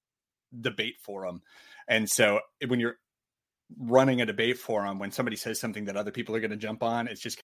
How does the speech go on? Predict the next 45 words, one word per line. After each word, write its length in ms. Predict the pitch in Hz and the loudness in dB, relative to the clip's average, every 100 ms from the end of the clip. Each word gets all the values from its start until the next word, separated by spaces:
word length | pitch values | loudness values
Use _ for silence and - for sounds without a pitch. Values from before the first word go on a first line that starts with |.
| - | -12
good 200 | 110 90 | -10 -8
news. 340 | 92 90 - - _ _ | -10 -12 -12 -16 _ _
<laughs> 320 | - - 156 - _ _ _ - | -4 4 4 4 _ _ _ -14
So 120 | - | 0
that's 160 | 156 151 | 4 6
how 100 | 147 | 6
I 80 | 123 | 6
felt 200 | 131 131 | 4 2
about 200 | 117 110 | 0 2
that. 160 | 123 | 2
But 120 | 123 123 - | 2 -6 -4
it's 140 | 139 | 4
interesting. 380 | 240 220 135 123 | 4 4 0 -2
It's 120 | 123 | 0
followed 280 | - 190 170 | 6 8 8
him 100 | 120 | 6
around. 300 | 120 131 101 | 4 4 2
It 40 | |
gets 160 | 107 - | -4 -4
brought 240 | - 131 | 2 4
up, 140 | 123 127 _ _ _ - | 4 0 _ _ _ 0
and 140 | 131 | 0
for 80 | 131 | 2
good 140 | 135 | 2
reason. 300 | 131 185 127 104 - - | 4 2 0 -6 -16 -6
But 100 | 147 _ _ | -6 _ _
that 320 | 139 170 196 | 2 4 6
is, 300 | 160 175 175 | 6 4 6
like, 180 | - 160 143 | 4 2 2
a 140 | 143 | 0
really, 560 | 143 127 135 139 131 135 _ _ _ _ _ | 0 -2 0 0 -4 -8 _ _ _ _ _
for 100 | 156 | 4
me, 200 | 196 202 | 6 6
that's, 300 | 135 139 - | 4 2 -4
I 60 | 127 | -4
think, 160 | 123 123 | -4 2
one 120 | 135 | 2
of 80 | 117 | 0
the 60 | |
things, 440 | 110 135 120 - - _ _ _ - | -4 -2 -2 -6 -14 _ _ _ -20
biggest 320 | 127 175 147 - | 0 2 2 -2
things 260 | 117 113 | -6 -6
that 120 | 120 | -4
I 140 | 107 110 | 0 0
was 320 | 107 98 - | 0 -4 -10